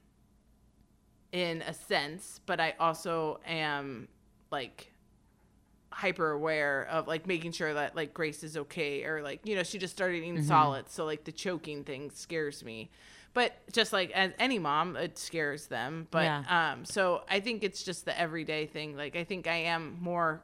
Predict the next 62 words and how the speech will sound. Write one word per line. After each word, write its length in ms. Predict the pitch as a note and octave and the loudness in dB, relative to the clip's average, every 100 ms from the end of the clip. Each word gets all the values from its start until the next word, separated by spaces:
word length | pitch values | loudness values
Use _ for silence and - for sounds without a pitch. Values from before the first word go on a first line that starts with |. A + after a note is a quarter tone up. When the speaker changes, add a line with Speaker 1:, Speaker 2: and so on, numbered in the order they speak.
| - | -6
Speaker 1:
calm 280 | - E3+ D3+ | 0 2 0
about 380 | C#3 C#3+ C3+ D#3 | 0 2 2 0
a 40 | |
lot 220 | D3+ C3+ | 0 0
of 100 | B2 | -2
different 320 | D#3+ C#3+ C#3 | -6 -8 -8
things, 320 | C#3+ C#3+ D3 - | -8 -8 -10 -8
whereas 420 | D#3+ D3+ C#3+ D3+ | -2 0 -2 -6
before 640 | - D#3+ - D#3 C#3 C#3+ E3 _ _ _ _ - | -10 -10 -6 -2 -2 -2 -8 _ _ _ _ -8
I 80 | D#3 | -6
wasn't. 520 | C3+ A#2 - - - - _ _ _ _ _ _ _ _ - | -4 -6 -10 -16 -20 -20 _ _ _ _ _ _ _ _ -10
So, 180 | F3+ | -4
yeah. 260 | D#3+ D#3 C3+ E3 _ _ _ _ _ _ _ _ C#3 | 0 0 -4 -8 _ _ _ _ _ _ _ _ -6
Speaker 2:
Wow. 460 | C#3 D#3+ E3 B2 - _ _ _ - | -2 0 0 -4 -12 _ _ _ -4
To 80 | D3+ | 2
imagine 320 | D3 D3 D#3+ | 4 4 2
that 60 | E3 | 0
you 80 | C3+ | 0
can 100 | C#3+ | 0
be 100 | C#3+ | 0
calm 260 | C#3 D#3+ | 0 0
now, 200 | E3+ C3+ | 0 0
I 100 | C3 | -2
think 160 | C3+ C3 | -2 -4
that's 160 | C#3 | -6
pretty 220 | - C3+ B2+ | -6 -6 -4
huge. 240 | D#3+ C#3+ | -4 -2
I 60 | C#3+ | -2
don't 180 | D3+ | 0
think 160 | F3 C#3+ | -2 0
I 100 | D3+ | 0
would 180 | F3 C3+ | -2 -4
be 320 | C3+ D3 D#3 - - - - - - | -4 -4 -6 -12 -20 -20 -20 -20 -6
at 100 | D#3+ | -2
all. 260 | D#3+ F3+ C3 _ | -2 -4 -10 _
I 40 | B2 | -10
think 160 | C#3+ | -6
I'd 80 | C#3 | -2
probably 180 | D#3 D3 | -2 -2
be 120 | D#3 | -2
neurotic 460 | D#3 D3+ D3 D#3 - | 0 2 2 4 4
for 60 | |
Speaker 1:
I 40 | B3 | 6
mean, 120 | D#3 | 8
Speaker 2:
the 60 | |
Speaker 1:
there's 160 | D4 D3 | 8 8
Speaker 2:
ra-, 60 | A3 | 10
like, 0 | |
Speaker 1:
moments, 340 | C#4 G4 B3+ | 12 12 8
Speaker 2:
crazy 260 | E3+ D#3+ B3 | 4 6 10
Speaker 1:
like, 220 | A#3+ A#3 | 10 10
I 100 | A#3 | 8
Speaker 2:
more. 80 | C3+ | 8
Speaker 1:
stayed 180 | A#3 A3+ | 8 6
up 120 | A3 | 6
all 140 | A3 | 4
night 300 | A3 A3+ A3+ | 4 4 2
thinking 260 | A3+ G#3 G#3 | 0 0 -2
she 80 | G3+ | -2
was 120 | F#3 | -4
gonna 200 | F#3+ F#3 | -4 0
die. 280 | G#3 F#3+ | 6 8